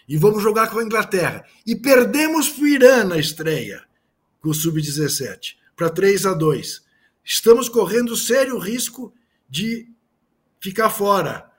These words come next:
da próxima fase desse Mundial, eh, sub-dezessete. A Nova Caledônia, pra quem não sabe, é um, é um arquipélago, um conjunto de ilhas francesas no norte,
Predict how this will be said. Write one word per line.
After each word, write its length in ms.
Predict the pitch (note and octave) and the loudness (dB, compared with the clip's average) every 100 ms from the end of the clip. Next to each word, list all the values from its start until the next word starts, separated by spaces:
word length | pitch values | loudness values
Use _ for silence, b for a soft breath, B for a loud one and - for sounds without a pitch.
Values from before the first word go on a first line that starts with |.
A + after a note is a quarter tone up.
| _ | _
da 180 | B2+ D#3 | -6 -6
próxima 460 | D#3 E3+ E3 E3 D#3 | -4 -4 -4 -6 -8
fase 580 | - D#3 D3+ C#3+ C#3 _ b b b B2+ | -4 -4 -4 -6 -12 _ b b b -4
desse 300 | D#3 D#3 D3+ | -2 0 0
Mundial, 580 | D3+ A#2+ B2+ B2+ B2 b b b b | -2 -2 -6 -8 -10 b b b b
eh, 180 | C3 C3+ | -12 -8
sub-dezessete. 1040 | - C#3 B2+ A#2+ A2+ B2 A2 - - - - B B B | -8 -8 -8 -10 -8 -8 -8 -10 -14 -18 -20 B B B
A 140 | F#3 | 0
Nova 420 | G#3 C4 D4 B3+ | 2 4 4 2
Caledônia, 600 | - G3+ F#3 D#3 F#3+ G3 F#3 | 0 2 0 2 0 2 0
pra 160 | E3+ | -2
quem 160 | E3+ E3+ | -2 -2
não 200 | E3+ D#3 | -2 -4
sabe, 540 | - G#3 F#3 A2 G2 _ _ _ _ _ _ _ _ - | -2 2 2 0 -14 _ _ _ _ _ _ _ _ -8
é 160 | D#3 F3+ | -2 -2
um, 560 | F#3 F3 F3 E3 D#3 D#3+ - | -2 -4 -4 -6 -6 -10 -8
é 80 | G3 | -2
um 80 | |
arquipélago, 800 | A#3+ A#3+ - G3 F3+ C#3+ G#2+ G#2 _ - | -2 -2 0 2 2 0 -6 -14 _ -20
um 80 | B2 | -8
conjunto 440 | E3+ D#3+ A#3+ A3 | -4 -2 -4 -4
de 180 | F3+ F#3+ | -4 0
ilhas 560 | F#3+ G#3+ A3 G#3+ - b b | 0 0 -2 -4 -6 b b
francesas 1120 | - A#3+ C#4 C4 - G3+ A3+ A3+ A#3+ - - _ _ _ _ _ _ _ D3 | -6 0 0 0 2 4 4 0 -4 -8 -14 _ _ _ _ _ _ _ -12
no 440 | D#3+ F3 G3 A3 | -8 -4 -4 -2
norte, 800 | F#3 E3 F3 A#3 A#3+ A#3 - | -4 -4 0 2 0 -2 -8